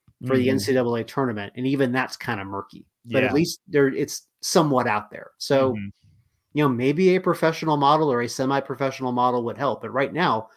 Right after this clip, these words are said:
Speaker 1: all of these guys are independent contractors, and it's really up to them how much they work. And it's really up to the conferences how much they get paid, and they get paid for how much they work.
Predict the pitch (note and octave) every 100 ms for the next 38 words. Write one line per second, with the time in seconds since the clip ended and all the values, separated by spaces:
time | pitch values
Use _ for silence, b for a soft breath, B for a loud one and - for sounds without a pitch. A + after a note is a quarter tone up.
0 | b b A#2 C3+ E3+ D#3 D3+ D#3 C#3 C3+
1 | C3+ C#3 C3 - B2+ A#2 B2+ B2 A2+ G#2+
2 | G#2 A2+ G#2+ A2 F#2+ B2+ C3 C3 C3 B2
3 | B2 G#2 A#2+ A2+ - A2+ G#2 F#2+ D3+ F#3+
4 | - _ _ _ _ - B2+ B2 A#2+ C3
5 | B2+ B2+ B2 A#2 A#2+ B2 A2+ A2+ A#2 G#2+
6 | A2+ A2 - A#2 A2+ - B2 A#2+ A#2 C3
7 | C3 - - F3+ G#2+ G#2 A2 F#2+ G2+ -
8 | - - -